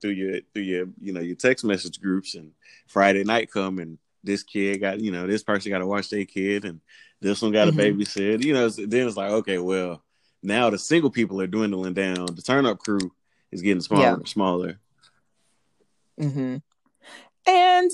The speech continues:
Speaker 2: you know what? It's okay. I think because, at least for us, like, you know, we know some really solid families. So I don't mind hanging out with the families, with the young kids, you know, or whatever, like, because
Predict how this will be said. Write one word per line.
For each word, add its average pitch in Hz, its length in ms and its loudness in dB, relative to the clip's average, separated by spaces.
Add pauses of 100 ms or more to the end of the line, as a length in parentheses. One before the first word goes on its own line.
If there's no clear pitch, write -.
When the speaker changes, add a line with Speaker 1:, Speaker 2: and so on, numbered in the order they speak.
Speaker 2:
you 415 100 8
know 381 140 6
what? 339 180 6
It's 415 160 -4
okay. 160 600 6
I 208 100 8
think 247 280 2
because, 185 640 0 (880)
at 190 120 -2
least 247 220 -6
for 175 120 0
us, 170 300 0
like, 147 300 -4
you 175 100 -16
know, 160 160 -6
we 185 140 -8
know 180 160 -6
some 170 220 -12
really 156 240 -6
solid 151 440 -2 (140)
families. 180 680 -8 (960)
So 151 720 -2
I 190 140 0
don't 180 180 -4
mind 156 300 -6
hanging 165 360 -8
out 170 240 0
with 165 140 -8
the 151 100 -18
families, 170 800 -8
with 147 320 -4 (160)
the 147 100 -12
young 208 280 -2
kids, 190 760 -2
you 202 140 -8
know, 180 180 4
or 165 100 4
whatever, 160 520 -2
like, 151 320 -8
because 160 480 -8